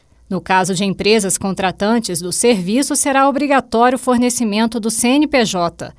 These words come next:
Os provedores ainda terão um prazo de cento e oitenta dias a partir da entrada em vigor da nova lei para recadastrar seus atuais usuários.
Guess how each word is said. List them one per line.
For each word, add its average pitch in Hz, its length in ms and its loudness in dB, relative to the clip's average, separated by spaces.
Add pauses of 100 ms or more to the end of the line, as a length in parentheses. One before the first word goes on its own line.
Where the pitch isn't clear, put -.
(300)
Os 175 160 -6
provedores 254 760 2
ainda 269 240 4
terão 262 320 2
um 226 40 2
prazo 208 480 2
de 185 140 -2
cento 311 380 2
e - 20 4
oitenta 208 380 -2
dias 240 400 0
a 185 80 0
partir 254 400 0
da 247 100 2
entrada 185 420 -2
em 214 80 -2
vigor 226 480 0
da 170 140 -2
nova 170 320 -2
lei 240 320 2 (320)
para 226 200 2
recadastrar 240 920 0
seus 247 260 -2
atuais 226 480 0
usuários. 175 760 0